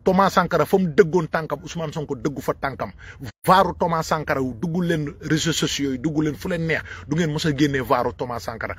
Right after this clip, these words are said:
Te Ousmane Sonko mooy politicien bu ëpp vaar ci politicien wu Sénégal yi. Barke Alxuraani Karim, mooy politicien bu ëpp vaar. Ousmane Sonko man su ma neexee, lépp lu mu wax ma vaar ko.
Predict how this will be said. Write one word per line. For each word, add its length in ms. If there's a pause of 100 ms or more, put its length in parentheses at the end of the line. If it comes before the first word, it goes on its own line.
(140)
Te 60
Ousmane 340
Sonko 240
mooy 180
politicien 560
bu 140 (100)
ëpp 160
vaar 540 (380)
ci 100
politicien 580
wu 80
Sénégal 440
yi. 80 (1900)
Barke 320
Alxuraani 500
Karim, 220 (340)
mooy 180
politicien 640
bu 140 (140)
ëpp 180 (160)
vaar. 380 (480)
Ousmane 260
Sonko 240
man 160
su 100
ma 80
neexee, 440 (480)
lépp 360
lu 140
mu 80
wax 140
ma 80
vaar 260
ko. 80